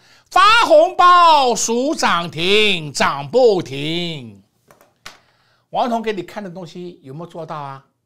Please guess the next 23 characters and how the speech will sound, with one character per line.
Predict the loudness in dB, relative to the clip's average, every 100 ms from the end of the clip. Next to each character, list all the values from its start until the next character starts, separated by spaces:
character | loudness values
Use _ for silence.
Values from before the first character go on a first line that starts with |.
| _ _ _
都 | -16
做 | -14 -16
到 | -20 -20
了 | -20
嘛。 | _ _ _ _ _ _ _
好 | 0
了， | 4 4
我 |
们 | 4
再 | 4 2
继 | 0
续 | -4
看 | -4 -2
啊。 | 2 4 2 0 -10 _
然 | 2
后 | 4 6
呢， | 6 6 4 4
Bobby，Bobby， | 4 4 2 -2 2 2 2 0 -2
有 | 2 2
神 | 2 -4
快 | -4 -6
拜 | -4 -4 -4 -4
哦， | -4 -4 -4 -8